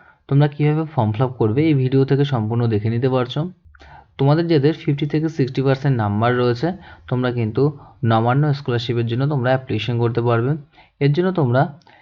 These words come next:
সিএমআরএফ ডট ডাব্লিউভি ডট গভ ডট ইন ওয়েবসাইট চলে যাবে। সেখান থেকে তোমরা নিচের দিকে স্ক্রল করবে, স্ক্রল করলে দেখতে পারবে তোমাদের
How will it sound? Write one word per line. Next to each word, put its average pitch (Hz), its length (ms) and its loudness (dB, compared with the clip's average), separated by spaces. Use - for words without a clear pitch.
সিএমআরএফ 120 880 0
ডট 127 220 0
ডাব্লিউভি 120 680 0
ডট 110 340 0
গভ 110 340 0
ডট 107 300 0
ইন 131 380 -2
ওয়েবসাইট 123 380 -2
চলে 151 220 2
যাবে। 147 280 2
সেখান 175 360 -2
থেকে 165 500 -2
তোমরা 123 220 -2
নিচের 113 320 0
দিকে 113 260 0
স্ক্রল 131 280 0
করবে, 147 360 2
স্ক্রল 131 240 -6
করলে 113 180 0
দেখতে 107 240 0
পারবে 113 240 2
তোমাদের 107 280 -2